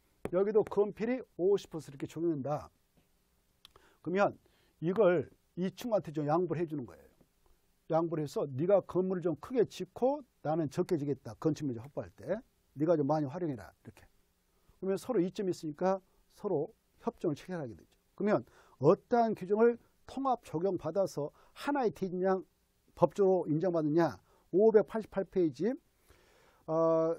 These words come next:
통합 적용 특례에서 인가받은 건축업종 구역에서는 다음의 규정을 개별 건축마다 적용하지 아니하고 전부 일부를 대상으로 통합 적용받을 수 있다. 어떤 거냐? 박스 안에 들어가서 보니까 대지 안의 적용 규정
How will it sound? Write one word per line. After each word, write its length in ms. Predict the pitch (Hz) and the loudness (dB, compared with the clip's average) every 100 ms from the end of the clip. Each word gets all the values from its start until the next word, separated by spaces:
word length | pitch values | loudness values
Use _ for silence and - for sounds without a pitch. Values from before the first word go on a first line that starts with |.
| - | -6
통합 380 | - 285 277 | -4 0 0
적용 260 | - 214 196 | 2 2 2
특례에서 680 | - 254 233 175 170 233 - - | 0 -4 0 0 0 -2 -2 -2
인가받은 720 | 147 208 220 208 196 185 151 - | 0 2 2 2 2 0 -2 -2
건축업종 560 | 180 208 - 180 196 | -2 0 -2 -2 -2
구역에서는 480 | 165 180 175 190 143 | 0 0 0 -2 -4
다음의 440 | - 160 175 196 165 | -4 -4 -2 -2 -2
규정을 340 | - 196 214 | -2 -2 -2
개별 360 | - 156 185 170 | -2 -2 0 0
건축마다 480 | 175 175 170 165 | -2 -4 -4 -4
적용하지 460 | 151 147 170 151 156 | -6 -4 -4 -6 -8
아니하고 600 | - 151 160 160 220 254 - _ _ _ | -8 -4 -2 2 2 2 -4 _ _ _
전부 340 | - 180 196 175 | -4 -2 2 2
일부를 340 | 160 180 214 | 2 2 2
대상으로 720 | - 156 160 165 147 143 240 - | 2 -6 -6 -6 -4 0 0 -2
통합 320 | 240 240 - | -6 -6 -6
적용받을 340 | 151 147 143 | -8 -4 -4
수 120 | 127 | -6
있다. 300 | 123 - 156 - | -6 -4 -4 -4
어떤 340 | 147 - 208 | -8 -2 0
거냐? 340 | 175 156 190 196 _ _ _ - | 2 2 2 0 _ _ _ -2
박스 340 | 196 220 - | 0 0 -2
안에 220 | 156 175 | -4 -4
들어가서 420 | 117 170 170 156 - | -6 -6 -6 -6 -8
보니까 680 | 151 156 147 151 151 - - _ _ _ _ _ _ _ _ _ _ _ _ _ _ _ _ _ _ _ - - _ _ - _ - | -4 -4 -4 -2 -2 -2 -12 _ _ _ _ _ _ _ _ _ _ _ _ _ _ _ _ _ _ _ -20 -20 _ _ -20 _ 0
대지 380 | 180 220 214 | 4 4 4
안의 180 | 214 185 | 2 2
적용 340 | - 139 180 180 | -2 0 2 2
규정 260 | 127 - | -2 -10